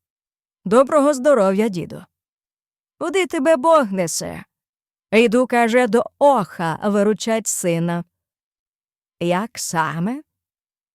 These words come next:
«Так і так», каже чоловік. І розказав тому білому дідові, як він Охові оддав у найми свого сина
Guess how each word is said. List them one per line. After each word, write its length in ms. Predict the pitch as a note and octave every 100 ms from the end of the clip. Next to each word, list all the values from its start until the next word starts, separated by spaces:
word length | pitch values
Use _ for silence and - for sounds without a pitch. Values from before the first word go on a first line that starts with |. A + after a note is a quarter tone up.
| _ _ _ _ _ _ _
«Так 260 | - F4+ D4
і 60 | F4+
так», 280 | F4+ D#4+ -
каже 280 | G#3 F3 E3+
чоловік. 520 | - F#3+ F3+ D#3+ - _ _ _ _ _ _ -
І 100 | F#3+
розказав 720 | F#3+ - G3 F#3 F3+ G#3+ F#3+
тому 320 | - F#3+ G3
білому 520 | E3+ G3 G3+ G3 F#3
дідові, 540 | F3 A#3 C4+ G#3+ F3+ F3
як 240 | G3+ -
він 200 | G#3 G#3 -
Охові 560 | G3+ C4+ - G#3+ F3 F3+
оддав 560 | - G3 E3 A3 A3+
у 100 | G3
найми 460 | G3 A3+ A3 F#3+ F#3
свого 360 | - G3 F3+ F3
сина 580 | - A3+ C4+ D4 D4+